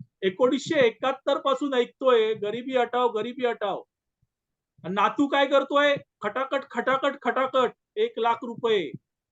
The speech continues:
कशासाठी? गरिबी आहे म्हणूनच देतोयस ना रे बाबा. मग त्या मुद्द्याबद्दल का नाही बोलत? आणि का तज्ञ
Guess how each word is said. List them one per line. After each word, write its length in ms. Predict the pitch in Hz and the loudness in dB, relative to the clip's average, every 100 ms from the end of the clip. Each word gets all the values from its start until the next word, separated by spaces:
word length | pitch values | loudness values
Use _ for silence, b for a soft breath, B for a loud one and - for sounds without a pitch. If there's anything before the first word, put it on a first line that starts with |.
| - - | -12 -6
कशासाठी? 520 | 208 233 254 269 277 | -2 0 0 -2 -2
गरिबी 400 | 220 220 247 254 | 0 0 0 2
आहे 200 | 233 254 | 2 2
म्हणूनच 380 | 247 262 285 269 | -2 -4 -6 -2
देतोयस 380 | 262 247 247 233 | -2 0 0 -2
ना 100 | 247 | -4
रे 100 | 339 | -4
बाबा. 420 | 339 294 277 175 120 _ _ _ _ _ 202 | -2 0 0 -4 -8 _ _ _ _ _ -8
मग 100 | 240 | -8
त्या 340 | - 196 254 | -2 2 2
मुद्द्याबद्दल 680 | 285 269 269 277 403 - 285 | 0 0 2 2 0 -2 -2
का 200 | 277 269 | -2 -2
नाही 160 | 277 269 | -2 -2
बोलत? 340 | 262 269 262 - _ _ _ _ | 0 2 2 -2 _ _ _ _
आणि 160 | 185 269 | -6 -6
का 300 | - 240 349 359 | -2 0 0 2
तज्ञ 280 | 302 381 | -2 -4